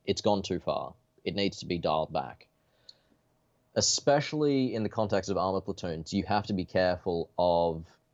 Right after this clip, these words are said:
giving them an open slather. I remember one list was pitched to me for an event that I was running up in Caboolture,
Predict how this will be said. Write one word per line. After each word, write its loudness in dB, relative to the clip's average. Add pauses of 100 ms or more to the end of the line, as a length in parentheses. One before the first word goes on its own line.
(100)
giving 0
them -2
an -4
open -2
slather. -2 (1500)
I 2
remember 2
one 0
list -4
was -6
pitched -6
to -6
me -4
for -2
an -2
event -4
that 0
I 2
was -4
running -2
up 0
in -6
Caboolture, -2